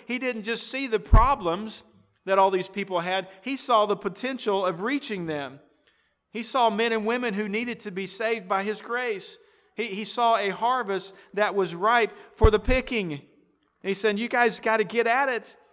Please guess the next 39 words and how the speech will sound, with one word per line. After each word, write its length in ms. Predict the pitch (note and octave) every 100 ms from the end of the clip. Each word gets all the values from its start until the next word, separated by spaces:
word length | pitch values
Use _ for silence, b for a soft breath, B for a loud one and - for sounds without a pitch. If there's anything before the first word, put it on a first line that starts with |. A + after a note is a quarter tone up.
| _ _ _ _
He, 120 | A3
he 220 | A3+ G#3 A#3
looked 380 | A3 C4 A#3
beyond 360 | G#3 A3+ B3 B3
their 120 | A3+
condition 720 | - G#3+ G#3 B3+ - G#3+ F3+ D#3 B B
and, 220 | G3+ G3
and 200 | F#3+ G3+
their 120 | G3+
destination, 800 | F#3 G#3+ A#3 A3+ G#3+ A#3+ A#3+ G#3
and 100 | F#3+
he 120 | G3+ A#3
saw 280 | - G#3+
a 60 | F#3+
people 400 | - C4 A3+ G3
that 160 | F#3+ F#3
could 200 | G#3+ F3+
be 80 | F#3+
delivered 720 | G3+ G#3+ C4+ D4 A3 E3 C#3+ _ _ _ _ _ _ -
and, 200 | F#3+ F#3
and 80 | F#3
be 100 | G3
changed 560 | F#3+ B3 C4+ C4+ F#3+ G3+
and 100 | F#3
be 100 | F#3+
saved. 680 | - A#3 B3+ A3+ F#3 D3+ - _ _ _ _ _ _ _ b b b b -
What 220 | A3 B3
do 60 |
you 140 | A3 G#3+
see 300 | - A#3 A3+
when 220 | F#3 F3
you 100 | G#3
look 220 | G#3 F#3+
at 120 | E3+
people 300 | - G3+ F3+
all 220 | F3 F3 D#3+
around 340 | F3+ F3+ D#3+
you 100 | E3
today? 480 | D#3 C#3 C3+ A#2+